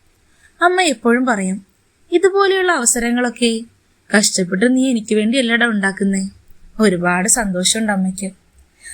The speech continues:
അമ്മയ്ക്ക് ആകെ ഉണ്ടായിരുന്നത് ഈ ഒരു കാര്യത്തിലെ കുറവ് മാത്രമായിരുന്നു ഇവിടെ വന്നപ്പോൾ. "എൻ്റെ പൊന്നുമോൻ അതും എനിക്ക്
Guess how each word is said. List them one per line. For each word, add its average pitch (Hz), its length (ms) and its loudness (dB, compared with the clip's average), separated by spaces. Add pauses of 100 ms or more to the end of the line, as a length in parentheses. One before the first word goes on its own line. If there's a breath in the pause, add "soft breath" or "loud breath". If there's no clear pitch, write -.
(180 loud breath)
അമ്മയ്ക്ക് 370 300 2
ആകെ 226 280 2
ഉണ്ടായിരുന്നത് 226 640 0 (360)
ഈ 208 200 4
ഒരു 254 60 2
കാര്യത്തിലെ 233 500 0
കുറവ് 196 340 0
മാത്രമായിരുന്നു 202 800 -2
ഇവിടെ 190 200 2
വന്നപ്പോൾ. 180 460 -4 (500)
"എൻ്റെ 180 220 0
പൊന്നുമോൻ 208 560 0 (500 loud breath)
അതും 359 320 2
എനിക്ക് 277 460 0